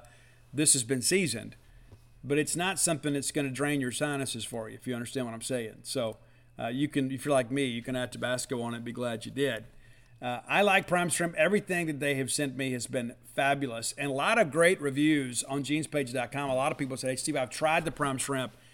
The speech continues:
It's really good." And it is. The main thing that I love about it, besides the fact that the food is outstanding,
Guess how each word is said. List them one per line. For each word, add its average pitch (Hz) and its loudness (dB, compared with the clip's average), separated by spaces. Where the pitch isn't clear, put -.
It's 156 -2
really 147 2
good." 135 0
And 151 -4
it 208 2
is. 220 4
The 175 2
main 262 4
thing 233 0
that 175 0
I 165 4
love 165 4
about 135 0
it, 131 -10
besides 185 0
the 143 -8
fact 143 0
that 139 -8
the 135 -8
food 160 0
is 131 0
outstanding, 127 -2